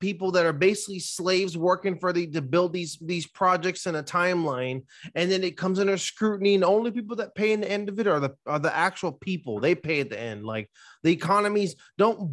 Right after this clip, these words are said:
boom after the World Cups. They don't boom after the World Cup. They boom for that one month, and then it's over after that. So I don't think that's the best thing to do. I think every four years is,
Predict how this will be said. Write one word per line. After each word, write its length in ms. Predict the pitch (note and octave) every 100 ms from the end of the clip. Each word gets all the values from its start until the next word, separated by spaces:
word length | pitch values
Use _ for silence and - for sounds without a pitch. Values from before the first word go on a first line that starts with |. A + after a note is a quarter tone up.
| B2+
boom 340 | G3+ A3 G3
after 320 | F3 E3 -
the 100 | D#3
World 320 | C#3+ D3+ C#3+ C#3
Cups. 260 | D#3 A#2
They 80 | A#2+
don't 260 | F3 F3+ C#3+
boom 240 | F3 F3
after 220 | D#3+ D#3
the 80 | C#3+
World 260 | C3+ C#3 C3+
Cup. 180 | C#3+ C#3
They 120 | C#3+
boom 320 | B2+ E3 F#3
for 140 | -
that 160 | E3 C3
one 220 | C#3 F#3
month, 340 | G#3+ F3+ G3 G3
and 100 | D#3
then 120 | D3
it's 140 | C#3+ C3+
over 340 | D3+ C3+ B2+
after 260 | A2+ - G#2+
that. 260 | F#2 D#2+
So 340 | - C#3 C3 - _ -
I 100 | D3+
don't 220 | E3+ E3
think 180 | E3 D#3
that's 240 | D3 C#3+ -
the 120 | B2+
best 280 | A#2 C3 -
thing 160 | B2+
to 80 | G#2+
do. 240 | G#2 G#2+
I 80 | G#2
think 200 | B2 F3
every 160 | E3 D#3+
four 240 | - D3+
years 260 | C#3+ C#3+ B2
is, 180 | A2+